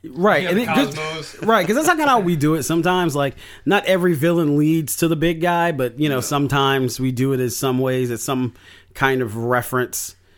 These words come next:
Speaker 3: Yeah.
Speaker 1: You know, especially, like, if you're, if you're going to, if you're in the end of the game, you're going to fight a god. You know, you leave those kind of breadcrumbs that lead to
Speaker 2: That final
Speaker 1: that
Speaker 2: encounter.
Speaker 1: final encounter.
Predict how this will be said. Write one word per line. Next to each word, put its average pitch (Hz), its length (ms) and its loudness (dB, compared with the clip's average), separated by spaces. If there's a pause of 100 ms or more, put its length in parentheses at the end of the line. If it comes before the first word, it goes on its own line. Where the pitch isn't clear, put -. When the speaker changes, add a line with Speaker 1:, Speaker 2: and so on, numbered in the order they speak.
Speaker 3:
Yeah. 110 100 -14 (140)
Speaker 1:
You 139 120 -4
know, 127 220 -2
especially, 226 360 0
like, 208 160 0
if 151 100 0
you're, 156 160 0
if 131 120 -6
you're 165 120 0
going 147 240 0
to, 143 80 -8
if 127 80 -4
you're 151 100 -2
in 139 40 0
the 151 140 -2
end 180 120 2
of 180 40 0
the 160 80 -2
game, 139 240 -2
you're 123 120 -4
going 120 240 -2
to 127 100 -6
fight 123 420 -4
a 123 80 -8
god. 120 460 -4 (540)
You 131 80 -4
know, 127 160 -4
you 120 160 -6
leave 120 320 -8
those 117 300 -8
kind 120 200 -8
of 107 120 -10
breadcrumbs 113 720 -6
that 107 180 -6
lead 113 380 -8 (180)
to 110 500 -8
Speaker 2:
That 120 220 -16
final 110 320 -18
Speaker 1:
that 104 100 -20 (200)
Speaker 2:
encounter. 113 40 -8 (100)
Speaker 1:
final 117 340 -2
encounter. 104 540 -6